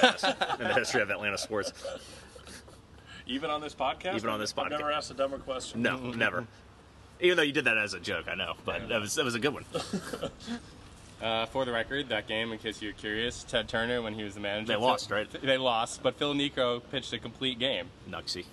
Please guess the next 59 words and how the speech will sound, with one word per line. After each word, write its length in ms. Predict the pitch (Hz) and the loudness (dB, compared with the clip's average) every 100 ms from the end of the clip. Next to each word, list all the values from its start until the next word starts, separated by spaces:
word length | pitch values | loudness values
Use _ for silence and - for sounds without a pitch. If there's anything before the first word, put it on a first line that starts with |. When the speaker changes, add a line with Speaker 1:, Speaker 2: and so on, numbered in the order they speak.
| - - | -8 -2
Speaker 3:
Uh, 380 | 120 117 107 104 - - - - - | 2 2 2 -2 -6 -18 -18 -18 -12
which 180 | - - | -8 -8
is 120 | 110 | -8
impressive, 400 | 107 110 110 - 107 | -6 0 0 0 -4
and 60 | |
they 20 | |
s-, 160 | 104 - | -6 -6
yeah, 140 | 110 87 | -8 -8
they 80 | 87 | -8
still 220 | - - | -12 -16
lost, 240 | 73 - | -16 -16
though, 80 | - - | -16 -12
Speaker 1:
No. 80 | - | -12
Speaker 3:
two 100 | 98 | -12
to 40 | |
one. 160 | 85 - | -12 -10
Speaker 2:
Phil 160 | 381 302 | -6 -2
Niekro. 180 | 165 180 | 2 4
Speaker 1:
I 60 | |
can't 120 | 233 453 | 6 8
believe 100 | 262 | 6
he 40 | 226 | 4
pitched 120 | 202 | 2
a 20 | |
complete 240 | 175 160 165 | 2 4 4
game 140 | 156 | 4
and 60 | 135 | 2
you'll 120 | 104 | 0
lose. 300 | 98 92 82 | 0 -4 0
That's 160 | 120 165 | 2 4
like, 100 | 214 | 6
Speaker 3:
I 180 | 127 123 | 6 4
Speaker 1:
that's 140 | 165 170 | 4 6
Speaker 3:
know. 80 | |
Speaker 1:
so 20 | 170 | 6
depressing. 460 | 135 135 117 - 508 466 | 4 2 2 0 -2 -2
Speaker 2:
He 100 | 240 | 0
pitched 300 | - - - | 0 0 0
Speaker 3:
Does 160 | - | -2
Speaker 2:
until 220 | - - 175 | 0 0 0
he 80 | |
Speaker 3:
happen. 100 | 175 156 | 0 -2
Speaker 2:
was, 80 | |
like, 220 | 131 127 - - - | 0 0 -2 -10 -12
forty-nine. 800 | 123 123 139 135 120 104 98 92 | -6 -2 -2 -2 -4 -4 -6 -4
Speaker 1:
Yeah. 220 | 131 110 - - | 0 0 0 -4
Speaker 3:
Holy 180 | 151 - - - | -6 -6 -10 -16
shit. 120 | - 107 139 | -16 -14 -8
Speaker 2:
Yeah. 280 | 135 104 95 - | -6 -4 -6 -4
Speaker 1:
Yeah, 180 | 95 78 | -4 -2
it's 160 | 117 110 | 0 2
like, 240 | 113 110 | 2 2
uh, 320 | 110 104 95 87 - - | 2 2 2 -2 -8 -4
he 60 | |
was 100 | 123 | 0
the 60 | 113 | 2
original 340 | 104 120 107 | 2 2 0
Jamie 260 | 98 101 95 | 0 -2 -2
Moyer, 360 | 90 90 87 | -2 0 -2